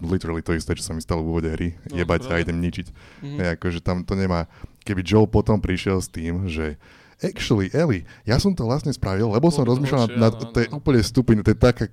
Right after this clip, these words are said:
Speaker 1: to je taká
Speaker 2: Nie, nie,
Speaker 1: chujovina,
Speaker 2: počkaj, že ja
Speaker 1: ktorú
Speaker 2: som, ja som nehovoril, že, ja som nehovoril, že, že, že, že by to
Speaker 1: Nie,
Speaker 2: tak
Speaker 1: ja
Speaker 2: malo
Speaker 1: len,
Speaker 2: byť,
Speaker 1: ja len
Speaker 2: ale že
Speaker 1: nerozumiem
Speaker 2: tiež
Speaker 1: tomu, že, že ľudia toto vôbec akože riešia a že... že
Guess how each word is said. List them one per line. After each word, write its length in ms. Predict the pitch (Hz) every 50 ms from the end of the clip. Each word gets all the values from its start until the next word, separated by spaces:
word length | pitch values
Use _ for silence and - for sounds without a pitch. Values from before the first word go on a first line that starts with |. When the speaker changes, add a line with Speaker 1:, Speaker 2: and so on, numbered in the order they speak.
| - _
Speaker 1:
to 80 | - 117
je 80 | 110
taká 200 | - 120 113 120
Speaker 2:
Nie, 80 | 110 -
nie, 80 | -
Speaker 1:
chujovina, 140 | 110 110 110 104 104 101
Speaker 2:
počkaj, 80 | 98 101
že 20 |
ja 60 | - -
Speaker 1:
ktorú 100 | - -
Speaker 2:
som, 100 | - - -
ja 120 | 151 170
som 120 | - - 170
nehovoril, 340 | 190 208 196 175 160 151 -
že, 100 | - 135
ja 100 | 131 -
som 100 | 165 143
nehovoril, 240 | 147 160 151 131 127
že, 140 | 127 131 123 120 107 -
že, 180 | 110 110 117 117 113
že, 120 | 110 117 117 110 110
že 140 | - 123 139
by 80 | 113 113
to 60 | 123
Speaker 1:
Nie, 80 | 147 165
Speaker 2:
tak 80 | 156 151
Speaker 1:
ja 80 | 147
Speaker 2:
malo 100 | 147 143 131
Speaker 1:
len, 40 |
Speaker 2:
byť, 100 | 127 120
Speaker 1:
ja 100 | 135 139
len 40 | 139
Speaker 2:
ale 80 | 139 131
že 80 | 127
Speaker 1:
nerozumiem 400 | 135 143 143 131 131 135 131 127
Speaker 2:
tiež 100 | 127 123
Speaker 1:
tomu, 160 | 127 123 123 123
že, 180 | 110 104 107 104 104 101
že 160 | 107 95 98
ľudia 220 | 98 113 113 110 101
toto 160 | - - 113
vôbec 180 | 107 101 107 92
akože 280 | 95 - 101 92 92
riešia 480 | 90 90 87 92 95 - - 101 95 92
a 140 | 90 87 85
že... 260 | 85 80 85 85 85 - -
že 180 | 87 87 87